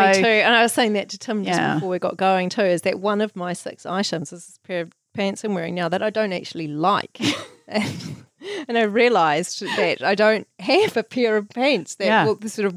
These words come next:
Speaker 1: works in that particular way. And so it did actually make me think, is, 'cause I count, I thought it'd be interesting. So I counted up and I've got seventy-seven items in my wardrobe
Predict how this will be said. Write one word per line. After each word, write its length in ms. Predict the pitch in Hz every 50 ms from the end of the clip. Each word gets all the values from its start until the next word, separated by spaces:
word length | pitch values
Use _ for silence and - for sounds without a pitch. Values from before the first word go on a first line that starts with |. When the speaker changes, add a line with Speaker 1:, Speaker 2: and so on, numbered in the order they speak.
| 180
Speaker 1:
works 480 | 175 220 233 208 160 113 - - - -
in 140 | 175 165 170
that 240 | 180 175 - - - _ _ _
particular 460 | - - - 208 - - - 170 170
way. 300 | 165 175 185 175 156 151
And 100 | 165 170
so 220 | - - 196 170 156 - - - _ _ _ _
it 140 | 190 175
did 160 | - 226 226 233
actually 260 | 214 170 - - 196
make 180 | 170 160 127
me 100 | 90 160
think, 260 | 165 - 190 180 - -
is, 160 | - 220 - _ _ _
'cause 100 | _ -
I 80 | - 269
count, 280 | 262 - - 294 240 -
I 60 | 240
thought 160 | 254 - 285
it'd 100 | 269 247
be 140 | 240 240 208
interesting. 420 | 208 220 - 233 208 - - 151 156
So 120 | - 185
I 20 |
counted 480 | 180 - - 226 190 185 196 - 180 170
up 180 | 175 165 - -
and 100 | 165 175
I've 120 | 175 -
got 200 | - 170 - -
seventy-seven 920 | - - - 233 196 220 220 - - 208 185 - - 220 185 - 185 165 -
items 480 | - 170 - - - 190 175 165 -
in 80 | 175 165
my 260 | 165 165 160 160 156
wardrobe 540 | 151 156 156 165 170 170 - - 151 147 -